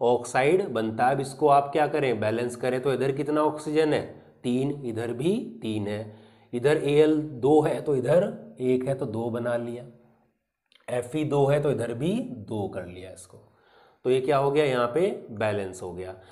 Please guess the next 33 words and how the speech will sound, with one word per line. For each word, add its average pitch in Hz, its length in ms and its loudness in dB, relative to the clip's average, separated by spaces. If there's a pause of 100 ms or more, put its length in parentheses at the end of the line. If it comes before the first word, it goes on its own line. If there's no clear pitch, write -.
(220)
तो 147 40 0
ये 156 140 4
जो 170 180 6
रिएक्शन 131 540 2
है 139 120 2
ना, 175 120 2 (120)
इस 139 140 -4
रिएक्शन 135 440 0
में 131 200 0
भी 147 100 0
क्या 143 200 2
निकलती 127 520 -2
है, 147 100 2
हीट 131 340 -6
निकलती 110 460 -4
है 135 80 0
बहुत 110 300 -2
ज़्यादा। 92 360 -4 (400)
और 131 140 6
इस 160 180 0
रिएक्शन 139 500 -2
को 147 120 0
हम 143 160 0
क्या 123 220 2
बोलते 113 340 -2
हैं, 123 100 -2
ध्यान 123 340 0
रखिएगा, 120 480 -4 (180)
थर्माइट 127 440 -2
रिएक्शन 123 460 -6
बोलते 104 360 -6
हैं 127 100 0
इसको, - 300 -10